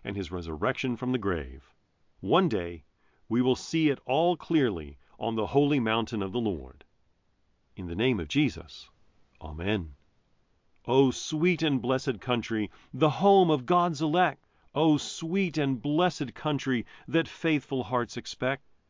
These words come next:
in mercy, Jesus, bring us to that eternal rest, with you and God the Father and Spirit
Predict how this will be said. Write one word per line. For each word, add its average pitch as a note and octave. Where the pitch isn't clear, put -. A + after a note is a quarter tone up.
in C#3+
mercy, D#3
Jesus, B2+
bring B2+
us A2
to D3+
that F3+
eternal G2+
rest, F2
with F2
you C3
and B2
God B2
the E3
Father F2
and A2
Spirit F#2